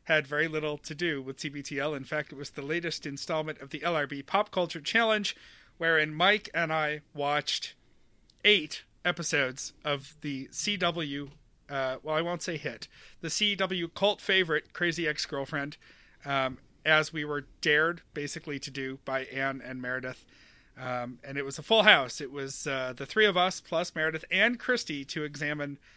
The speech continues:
uh, our experiences watching Crazy Ex-Girlfriend. Anne, since this was your brainchild, do you have anything you want to add to the pitch for this?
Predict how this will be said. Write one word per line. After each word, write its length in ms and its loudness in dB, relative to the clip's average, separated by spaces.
uh, 360 -2
our 180 2
experiences 720 -4
watching 420 -2
Crazy 360 -8
Ex-Girlfriend. 720 -8
Anne, 220 2
since 200 -10
this 160 -8
was 140 -8
your 120 -6
brainchild, 520 -4
do 100 -8
you 60 -2
have 80 -12
anything 240 -10
you 80 -10
want 140 -8
to 100 -8
add 180 -4
to 100 -12
the 80 -12
pitch 400 -6
for 140 -4
this? 400 -8